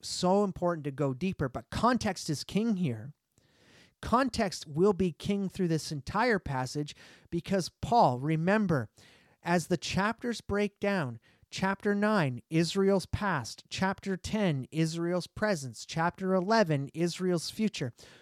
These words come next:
Paul is laying out for us here in chapter nine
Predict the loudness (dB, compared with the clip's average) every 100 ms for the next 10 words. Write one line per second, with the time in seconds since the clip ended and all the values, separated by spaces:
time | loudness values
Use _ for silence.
0 | _ -4 4 8 8 6 2 0 0 -2
1 | -2 0 -2 -2 -2 -2 -2 -2 0 -2
2 | -4 -2 -2 -2 -2 -2 -2 -2 0 2
3 | 0